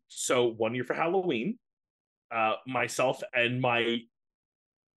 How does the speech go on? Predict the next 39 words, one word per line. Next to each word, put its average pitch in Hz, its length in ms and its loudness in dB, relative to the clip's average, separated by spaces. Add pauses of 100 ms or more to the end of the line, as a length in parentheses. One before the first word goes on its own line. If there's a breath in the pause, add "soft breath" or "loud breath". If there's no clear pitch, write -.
(140)
mi-, 170 280 -2
my 156 160 4
middle 151 220 6
brother, 139 320 4
who 143 100 6
at 131 100 4
the 123 60 -2
time 123 200 -2
was 110 80 -4
the 120 80 -2
younger 107 180 -2
brother, 110 420 0
uh, 117 320 2
no, 285 240 -4 (360)
youngest 208 360 2
one 196 160 2
was 165 140 4
already 165 260 4
born, 139 380 4
but 131 160 0
just 127 240 -8 (420)
was 143 140 -2
too 175 220 -2
young 131 260 4
to 120 80 -10
be 117 120 -8
out 117 120 -4
trick-or-treating. - 640 -20
So - 140 -20 (200)
yes, - 320 -16 (960)
he 113 100 -4
was, 110 140 -2
like, 117 120 0
maybe 117 280 2
sitting 131 280 2
at 113 80 0
home 110 460 0
doing 113 240 0
the, 104 280 -2